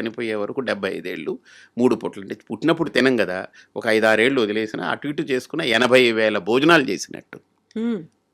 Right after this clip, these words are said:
Speaker 1: మనిషి, ఆ, ఎనభై వేల భోజనాలు చేస్తాడు వాడు. నేనేమనుకున్నాను, నేను పుట్టాను, ఎనభై వేల సార్లు తిన్నాను, చచ్చాను, ఇది కాదు. నేను ఎనభై వేల సార్లు తింటే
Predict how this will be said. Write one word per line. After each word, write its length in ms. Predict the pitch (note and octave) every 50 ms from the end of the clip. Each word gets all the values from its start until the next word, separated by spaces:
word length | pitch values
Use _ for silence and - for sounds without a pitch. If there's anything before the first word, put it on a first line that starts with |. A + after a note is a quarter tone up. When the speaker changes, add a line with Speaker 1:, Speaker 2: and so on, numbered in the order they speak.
| _ C#3+
Speaker 1:
మనిషి, 360 | E3+ A3 - - - - - _ _ _ -
ఆ, 140 | D#3 A3+ A3
ఎనభై 360 | B2 A2+ B2 B2 C3 C#3 B2+
వేల 200 | B2 A#2 A2+ A2
భోజనాలు 400 | F#2+ G#2 A#2 A#2+ D#3+ G3 G3 F3 -
చేస్తాడు 460 | B2 B2 B2 - - - F#2 E2 - -
వాడు. 260 | - - - - _ _ _ _ _ - - _ - _ _ -
నేనేమనుకున్నాను, 840 | G#2+ G#2+ G#2+ A2 A2 A#2+ C3+ C3+ C3 - A#2+ A2+ - - G#2 G2+ G#2
నేను 200 | G#2+ G#2+ G#2 G2
పుట్టాను, 600 | - - G2+ - - A#2 A2 G#2+ G2+ G2 G#2 G#2 _ _ _ _ _
ఎనభై 340 | G2+ G#2 G#2+ F2+ G#2 G#2 G2+
వేల 220 | F#2 F#2+ G2 A2+ A#2+
సార్లు 320 | - - B2 A#2 A2+ A#2
తిన్నాను, 600 | A2 _ A2+ F#2+ G2+ G#2 G2+ G2 F#2+ F#2+ F#2+ - - -
చచ్చాను, 500 | A2 - - - G#2 F#2+ F2+ F2+ F2+ F2+ - _ _ _ _ A2
ఇది 140 | G#2+ G#2
కాదు. 320 | G#2+ - F2+ E2 E2 - - - _ _ _
నేను 420 | - F#2+ G#2 A#2 B2+ C#3+ D3 D3+ C#3
ఎనభై 400 | G#2+ G2 G2 A#2 A#2+ C3+ C#3+ C3+
వేల 220 | B2+ B2 A#2+ A#2
సార్లు 280 | - - A2 A2 A2+ A2
తింటే 500 | - - F2+ F2 - - F2+ F2 F2